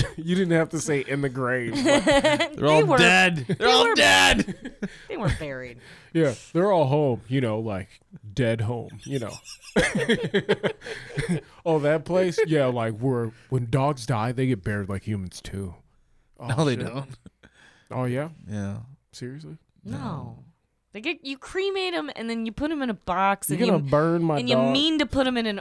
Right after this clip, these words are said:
Speaker 2: urn, but you never do, and then you just stick it on a shelf.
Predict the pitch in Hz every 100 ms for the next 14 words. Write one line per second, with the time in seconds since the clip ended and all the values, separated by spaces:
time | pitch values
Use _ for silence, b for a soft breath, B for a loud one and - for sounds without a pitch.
0 | - 208 202 202 196 170 110 170 170 190
1 | 208 180 170 160 156 156 160 - 151 156
2 | 147 147 - - - - 175 170 147 135
3 | - 123 104 _